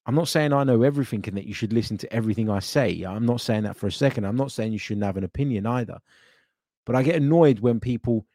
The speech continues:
pretend or try to pass off that my opinion is one that I've been told to give by anybody. I've been proven right lots of times.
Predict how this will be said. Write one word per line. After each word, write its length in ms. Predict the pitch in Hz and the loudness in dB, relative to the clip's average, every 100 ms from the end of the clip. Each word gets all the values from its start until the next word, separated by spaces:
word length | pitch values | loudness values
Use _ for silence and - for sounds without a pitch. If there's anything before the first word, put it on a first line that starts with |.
| _ - | _ -6
pretend 720 | 127 - - 156 101 87 - _ _ _ _ _ _ _ | -4 -2 -2 -2 -2 -8 -16 _ _ _ _ _ _ _
or 140 | 107 | -4
try 340 | 110 - 131 127 | -4 0 2 2
to 280 | - 120 107 _ _ - | -2 -4 -4 _ _ -10
pass 400 | - 127 123 - | -2 -2 0 2
off 220 | 131 - | 0 0
that 160 | 120 | -8
my 280 | 117 120 139 | -2 2 2
opinion 760 | 135 113 - 147 127 92 85 87 _ _ _ _ _ - | 2 -2 -2 -2 -2 -4 -10 -16 _ _ _ _ _ -6
is 200 | 110 98 | -6 -2
one 240 | 120 120 | -2 -2
that 80 | 117 | -2
I've 180 | 117 - | -6 -4
been 200 | 117 104 | -4 -4
told 420 | - - 127 113 | -6 -2 -2 -2
to 100 | - | -6
give 380 | 98 123 139 - | -4 0 0 -2
by 220 | - 98 - - | -8 -8 -6 -4
anybody. 500 | 156 160 95 78 - _ _ _ _ _ _ _ _ _ _ _ _ _ _ _ _ _ - | 0 0 -2 -8 -12 _ _ _ _ _ _ _ _ _ _ _ _ _ _ _ _ _ -4
I've 140 | 135 | 0
been 160 | 135 139 | 0 0
proven 400 | 156 160 139 127 | 4 4 4 4
right 200 | 139 120 | 2 2
lots 280 | 113 123 123 | 0 -2 -6
of 60 | |
times. 340 | - 95 85 | -10 -8 -8